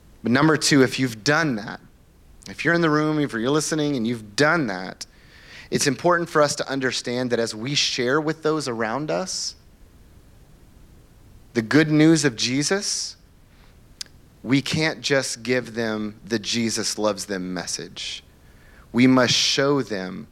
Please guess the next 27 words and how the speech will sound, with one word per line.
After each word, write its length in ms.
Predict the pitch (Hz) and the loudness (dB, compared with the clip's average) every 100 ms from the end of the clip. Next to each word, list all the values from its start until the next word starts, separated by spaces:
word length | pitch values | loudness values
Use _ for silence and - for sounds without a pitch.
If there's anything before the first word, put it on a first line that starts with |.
| - _ - _ - - - - - - - - | -20 _ -20 _ -20 -20 -20 -20 -20 -20 -20 -10
exactly 600 | 101 92 123 110 - 98 | -6 -2 2 0 0 -6
how 160 | 92 95 | -4 -6
much 280 | 90 - - | -6 -8 -8
Jesus 380 | 82 - 78 | -8 -10 -10
loves 220 | - - - | -10 -12 -14
them. 240 | 67 - - - - - - - - - - - - - | -16 -18 -20 -20 -20 -20 -20 -20 -20 -20 -20 -20 -20 -8
We 180 | 107 113 | 2 4
must 300 | 123 120 113 | 6 4 2
show 280 | - 120 113 | 2 2 2
them 220 | 107 101 | 0 -2
their 160 | 98 98 | -2 -2
need 400 | 101 110 117 117 | -2 0 0 -2
for 220 | - 101 | -4 -2
a 60 | |
Savior, 480 | 92 - 95 90 87 | -2 -4 -4 -4 -6
because 280 | 85 95 110 - | -6 -4 -4 -2
only 400 | 123 147 170 156 | 0 2 2 0
then 480 | 127 151 123 101 104 - - - - | 2 2 2 -4 -8 -14 -20 -20 -4
will 120 | 117 | -2
the 160 | 113 113 | 0 2
"I 200 | 113 123 | 2 2
love 280 | 120 120 | 2 -2
you" 140 | 123 127 | -2 -4
message 580 | 120 127 123 143 131 - | -2 -4 -2 -4 -4 -4
from 200 | 127 110 | -4 -4
Jesus 480 | 107 110 110 95 | -2 -2 -2 -6
make 280 | 101 95 - | -6 -6 -8